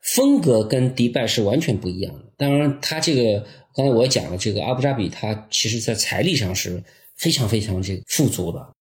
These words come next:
确实很有钱。我觉得他当年就曼城这个手笔呢，其实也是，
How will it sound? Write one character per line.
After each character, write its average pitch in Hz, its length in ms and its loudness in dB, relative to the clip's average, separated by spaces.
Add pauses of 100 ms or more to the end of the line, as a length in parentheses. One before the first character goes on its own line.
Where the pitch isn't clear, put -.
(280)
确 127 80 0
实 120 80 2
很 110 160 2
有 107 60 2
钱。 - 320 -4 (320)
我 107 120 2
觉 120 80 4
得 170 80 0
他 240 440 -4
当 143 200 2
年 135 140 4
就 135 100 2
曼 147 220 2
城 120 140 0
这 135 80 2
个 120 80 2
手 113 220 0
笔 110 180 -6
呢， 85 100 -4
其 - 160 -4
实 131 160 2
也 98 100 0
是， 110 400 -2